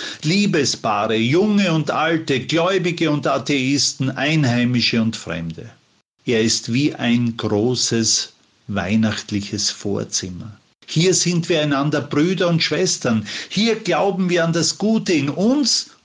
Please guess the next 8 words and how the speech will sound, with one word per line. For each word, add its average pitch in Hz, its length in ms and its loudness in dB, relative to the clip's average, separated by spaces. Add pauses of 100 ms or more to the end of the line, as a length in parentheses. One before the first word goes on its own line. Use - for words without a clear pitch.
und 175 360 -2
den 170 120 2
anderen. 101 580 -4 (260)
Hier 180 360 0
glänzen 151 560 0
Kinderaugen 147 800 2
unschuldig, 151 960 0 (180)
freudig, 113 720 -2